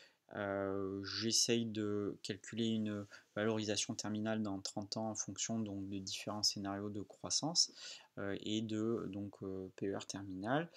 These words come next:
Ça me donne une, une valorisation terminale en, euh, jaune. Euh, à partir de cette valeur-là, j'essaye de, euh, de, j'essaye de savoir à quel prix il faudrait que je rentre pour avoir un retour sur investissement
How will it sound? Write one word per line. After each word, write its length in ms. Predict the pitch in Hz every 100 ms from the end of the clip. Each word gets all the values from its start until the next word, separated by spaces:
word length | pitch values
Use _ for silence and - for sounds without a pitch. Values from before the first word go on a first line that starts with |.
| - -
Ça 160 | -
me 100 | 104
donne 280 | 104 113 113
une, 180 | 104 101
une 500 | 98 98 98 90 95
valorisation 580 | 101 101 101 95 - 104
terminale 680 | - 92 92 101 123 135 - _ _ -
en, 340 | 113 113 - -
euh, 260 | 98 95 95 101 98
jaune. 260 | 95 101 - - _ - - - - _ 104
Euh, 280 | 98 95 101
à 120 | 101
partir 340 | 104 101 - 110
de 80 |
cette 240 | 98 104 98
valeur-là, 560 | 104 98 101 104 101
j'essaye 500 | 101 98 - - 107
de, 300 | 101 98 92 - - - _ 98
euh, 340 | 98 95 95 101
de, 600 | 98 98 95 - 95 98 -
j'essaye 340 | 98 92 113 107
de 200 | 101 95
savoir 520 | - 101 107 113 - - - -
à 60 | 95 -
quel 440 | 110 110 104 101 -
prix 220 | - 117
il 40 |
faudrait 300 | - 95 104
que 80 | 95
je 60 | 98
rentre 300 | 120 139 135
pour 180 | 117
avoir 240 | 98 101 107
un 80 | 101
retour 320 | 104 - 104
sur 140 | 110
investissement 840 | 101 95 - - 98 - 113 139